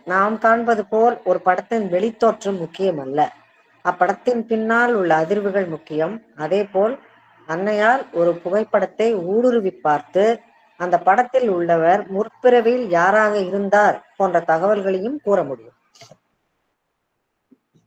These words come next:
ஒரு முறை சம்பக்லால், அவரும் ஒரு ஓவியரே, மோனாலிசா ஓவியத்தை அன்னையிடம் காட்டி, "அன்னையே மோனாலிசா"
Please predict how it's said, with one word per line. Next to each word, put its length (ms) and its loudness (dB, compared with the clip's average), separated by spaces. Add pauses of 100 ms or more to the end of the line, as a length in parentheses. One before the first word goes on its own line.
(440)
ஒரு 180 2
முறை 460 2 (120)
சம்பக்லால், 760 0 (400)
அவரும் 380 2
ஒரு 220 4
ஓவியரே, 460 2 (540)
மோனாலிசா 600 2
ஓவியத்தை 560 4
அன்னையிடம் 540 -4
காட்டி, 480 -4 (400)
"அன்னையே 560 0
மோனாலிசா" 800 0